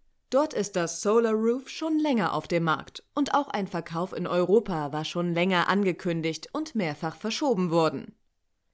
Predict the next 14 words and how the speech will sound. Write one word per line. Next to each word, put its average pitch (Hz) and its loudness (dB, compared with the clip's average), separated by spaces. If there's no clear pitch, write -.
Im 190 -2
Oktober 269 -2
wurde 320 -2
eine 226 -2
überarbeitete 220 -4
Version 170 0
des 156 -2
Solardachs 170 0
in 269 -4
den 269 -2
U 247 -4
S 277 -2
A 190 -6
vorgestellt. 180 -2